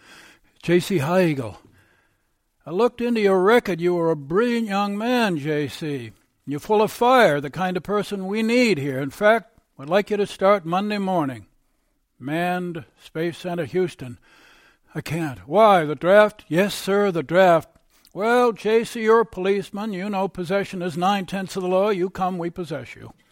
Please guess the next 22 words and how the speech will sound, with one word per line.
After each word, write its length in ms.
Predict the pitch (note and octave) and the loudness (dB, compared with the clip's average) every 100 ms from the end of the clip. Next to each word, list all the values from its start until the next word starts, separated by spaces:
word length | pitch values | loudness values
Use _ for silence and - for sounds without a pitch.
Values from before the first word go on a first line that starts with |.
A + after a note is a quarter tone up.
| - - | -20 -20
<laughs> 420 | - - - - - - - - - - - - - - - - - - _ - | -20 -16 -14 -14 -14 -14 -14 -16 -16 -16 -16 -18 -18 -20 -20 -20 -20 -20 _ -8
"Yes, 240 | F#3+ F#3+ | -6 -6
sir." 500 | - - B3 B3+ G#3+ | -6 -6 -2 -2 -2
He 140 | D#3+ F#3+ | -4 0
goes 240 | G3 - | -2 0
home, 240 | A3+ A#3+ | 0 0
tells 260 | G#3+ A#3 G#3+ | 0 0 0
his 160 | G3 F#3+ | -2 0
mother. 260 | A#3+ A3 | 2 2
She 200 | - G#3+ | -2 -6
says, 220 | - G#3+ - | -2 -2 2
"Call 260 | G3+ A#3+ | 4 6
your 120 | A#3+ G#3 | 4 4
grandfather." 720 | A#3 B3+ A3 G3 F3 C#3+ A2+ - - - | 6 6 4 0 0 -2 -8 -16 -20 -16
"Granddad, 540 | - F#3+ G3+ D#3+ C#3+ C3+ | -6 -4 -4 -4 -4 2
I 160 | G3+ | 2
told 360 | G3+ A3+ A#3+ G#3 | 2 0 2 2
you 120 | F3+ | 2
they 160 | E3 E3 | 0 0
wouldn't 320 | D3+ D3+ C#3 | -2 -4 -6
take 280 | D#3 D#3+ - | -6 -6 -4
you." 140 | G3+ | -4